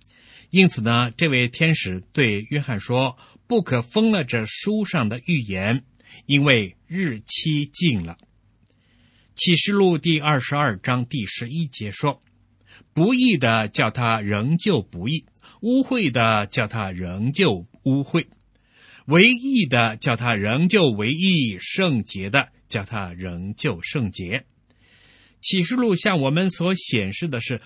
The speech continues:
对于那些悖逆神的、不公义的、污秽的人们，他们将要继续他们悖逆抵挡神，他们是不会有所改变的。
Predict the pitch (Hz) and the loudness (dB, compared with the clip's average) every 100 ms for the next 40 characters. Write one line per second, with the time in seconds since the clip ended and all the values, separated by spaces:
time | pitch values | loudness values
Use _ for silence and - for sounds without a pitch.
0 | _ - 175 135 175 170 - 143 127 _ | _ 0 0 2 -2 -2 -2 -4 -4 _
1 | _ - 269 175 151 170 131 - 117 135 | _ 0 2 2 2 2 2 0 0 0
2 | 127 110 _ _ 247 147 123 214 214 196 | 0 -2 _ _ -4 -4 -2 0 2 2
3 | 127 107 - _ - 240 269 247 208 131 | 2 -2 -6 _ -2 2 4 2 2 0
4 | 113 101 107 123 120 _ _ _ _ _ | -2 -4 0 0 -2 _ _ _ _ _
5 | _ - _ _ - 202 180 185 165 143 | _ -20 _ _ 2 4 4 2 0 -2
6 | 139 - 226 165 120 127 107 - 113 110 | -4 -2 -2 0 0 -2 -4 -6 -4 -2
7 | 104 107 _ _ _ _ - 151 113 113 | -2 -6 _ _ _ _ 2 4 4 0
8 | 98 98 117 104 80 - 80 - _ _ | -4 -6 -8 -8 -10 -12 -14 -16 _ _
9 | _ _ - - _ - 196 190 170 151 | _ _ -20 -20 _ 0 4 4 2 -2
10 | 127 - 135 190 220 190 117 117 135 139 | -4 -4 -2 0 -2 -2 -2 -2 -4 -4
11 | 131 101 85 - 151 87 - | -6 -8 -10 -2 -2 -2 -8